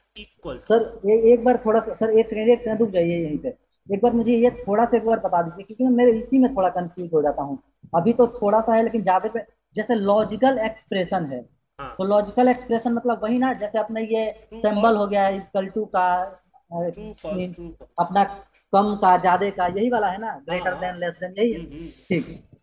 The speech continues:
Speaker 2: ठीक है।
Speaker 1: तो less than, ले-, अ, sorry, यहाँ पे greater देना पड़ेगा। greater than equal to fifty हुआ तो यहाँ पे एक और if चेक करें कि अगर a less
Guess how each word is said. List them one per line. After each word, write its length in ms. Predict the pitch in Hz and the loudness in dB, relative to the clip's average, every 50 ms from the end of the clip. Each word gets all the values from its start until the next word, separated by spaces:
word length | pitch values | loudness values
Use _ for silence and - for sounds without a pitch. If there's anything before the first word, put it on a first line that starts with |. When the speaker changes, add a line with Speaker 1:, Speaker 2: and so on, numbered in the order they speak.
| _ _ _ _ _ _ _ | _ _ _ _ _ _ _
Speaker 2:
ठीक 300 | _ _ _ 127 120 - | _ _ _ -6 -6 -6
है। 60 | - _ _ _ _ _ _ _ _ _ _ _ _ _ _ | -10 _ _ _ _ _ _ _ _ _ _ _ _ _ _
Speaker 1:
तो 60 | - 233 | -10 -10
less 460 | 208 202 214 247 302 294 - - - | -8 -6 -6 -8 -8 -10 -12 -14 -12
than, 300 | 240 226 240 269 294 277 262 _ _ _ _ _ _ _ _ _ _ _ _ _ _ | -10 -8 -6 -6 -8 -10 -14 _ _ _ _ _ _ _ _ _ _ _ _ _ _
ले-, 240 | 165 170 175 202 226 | -12 -10 -10 -10 -8
अ, 160 | 208 185 185 | -8 -8 -8
sorry, 180 | 170 180 196 185 | -8 -8 -8 -8
यहाँ 160 | 180 180 190 | -6 -6 -8
पे 120 | 190 196 185 | -10 -10 -14
greater 320 | 160 170 175 170 185 185 | -12 -12 -12 -12 -10 -10
देना 200 | 165 160 151 147 | -10 -10 -10 -12
पड़ेगा। 320 | 147 143 139 135 139 156 | -12 -14 -14 -14 -14 -14
greater 500 | - - _ _ 170 180 202 - 262 262 254 | -16 -18 _ _ -14 -14 -12 -10 -12 -12 -12
than 280 | 254 254 254 254 254 | -12 -12 -12 -12 -14
equal 480 | 202 196 208 _ _ _ 220 202 165 160 - - | -18 -20 -20 _ _ _ -12 -12 -12 -12 -12 -12
to 220 | 175 202 226 226 - - _ - | -14 -14 -14 -16 -20 -20 _ -16
fifty 520 | 185 175 - _ _ _ 226 233 233 202 | -16 -16 -16 _ _ _ -20 -18 -18 -16
हुआ 600 | 185 170 156 156 151 156 160 170 190 220 226 - _ _ _ _ _ _ _ | -14 -14 -10 -10 -8 -8 -6 -8 -8 -10 -12 -18 _ _ _ _ _ _ _
तो 160 | - 220 247 | -10 -10 -10
यहाँ 440 | 247 208 180 180 170 165 170 175 175 - | -10 -12 -12 -12 -10 -10 -12 -12 -12 -12
पे 20 | 190 196 202 226 269 - _ _ _ _ _ _ _ _ _ _ _ _ - 208 | -10 -8 -8 -8 -10 -16 _ _ _ _ _ _ _ _ _ _ _ _ -12 -12
एक 180 | 220 - - | -12 -8 -8
और 220 | 269 277 277 240 220 | -6 -6 -6 -8 -10
if 60 | - | -12
चेक 380 | - - - - 147 127 - _ | -12 -14 -14 -14 -14 -14 -16 _
करें 180 | - - - _ _ _ _ _ _ _ _ _ _ _ _ _ _ _ _ _ _ _ - _ _ _ _ _ _ _ | -20 -20 -20 _ _ _ _ _ _ _ _ _ _ _ _ _ _ _ _ _ _ _ -20 _ _ _ _ _ _ _
कि 160 | 196 208 220 262 285 - _ _ | -16 -14 -14 -14 -16 -20 _ _
अगर 280 | 180 175 190 202 202 - - | -12 -10 -10 -10 -10 -12 -12
a 380 | 190 196 190 190 196 220 262 262 _ _ _ _ 151 151 | -10 -8 -8 -8 -8 -10 -12 -14 _ _ _ _ -12 -10
less 380 | 160 175 220 269 302 - - | -10 -8 -10 -10 -12 -14 -16